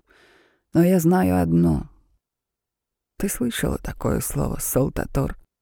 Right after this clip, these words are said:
"Понимаешь, что оно значит?" "Танцующий для солнца", ответила я. "Примерно такой перевод". Да, в тринадцатом веке им был Джалаладдин Руми.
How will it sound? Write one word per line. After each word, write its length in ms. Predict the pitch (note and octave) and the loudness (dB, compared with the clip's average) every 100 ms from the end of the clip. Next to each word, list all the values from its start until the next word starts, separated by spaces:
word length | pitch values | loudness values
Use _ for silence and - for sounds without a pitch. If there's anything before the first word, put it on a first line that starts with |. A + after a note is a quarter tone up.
| _ _ _ _ _ _ _ | _ _ _ _ _ _ _
"Понимаешь, 540 | - A#2 C#3 F3+ A3 G#3 | 2 6 6 6 2 -2
что 220 | - B2 | -4 -4
оно 240 | A#2 A2+ | -4 -4
значит?" 600 | - - - - _ - _ _ _ _ _ _ - | -4 -4 -6 -12 _ -20 _ _ _ _ _ _ -6
"Танцующий 500 | D#3 D#3 E3+ D#3+ D#3+ | -4 -2 -4 -4 -2
для 140 | D#3 | -2
солнца", 480 | - F#3 G3 - F#3+ _ | -2 -4 -4 -6 -16 _
ответила 420 | D#3+ - C#3 D3 | -8 -6 -6 -4
я. 220 | C#3+ D3 - _ _ _ - | -6 -6 -10 _ _ _ -6
"Примерно 380 | F3 F#3+ F#3+ | -2 0 0
такой 260 | - - - | -4 -4 -4
перевод". 460 | - F2 - - - _ _ _ _ _ _ _ _ _ _ - | -2 -2 -4 -10 -20 _ _ _ _ _ _ _ _ _ _ 2
Да, 500 | D3 D3+ C#3+ C3+ C3+ | 4 6 4 -2 -8
в 160 | - - | -14 -6
тринадцатом 800 | - C#3 D3+ D3+ - - F#3+ F3+ | 2 4 6 4 -2 -4 0 2
веке 360 | E3+ - - | 0 -2 0
им 220 | D#3+ C#3+ C#3 | 4 6 6
был 240 | C3+ C3+ | 2 0
Джалаладдин 800 | C3 C#3 C#3+ C#3+ D3 - - G2+ | 0 -2 0 -2 -4 -2 0 0
Руми. 420 | C2 - - _ | 0 -2 -4 _